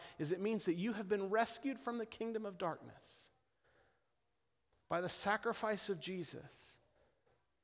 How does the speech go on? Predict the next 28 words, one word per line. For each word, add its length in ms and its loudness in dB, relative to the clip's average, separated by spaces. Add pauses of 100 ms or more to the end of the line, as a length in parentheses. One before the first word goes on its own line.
(380)
That 140 2
you 260 6
now 280 6
no 340 12
longer 400 8
have 300 6
to 100 4
question 560 4
whether 180 2
you 120 0
have 200 6
value 720 4 (240)
and 160 0
purpose 560 4
and 240 2
meaning 360 2
because 300 -2
God, 340 -4
your 160 -6
Father, 600 -2 (420)
loves 480 -4
you. 180 -10 (2250)
Sometimes 380 -4
my 100 2
kids 320 -2
will 80 -4
be 160 0
like, 260 2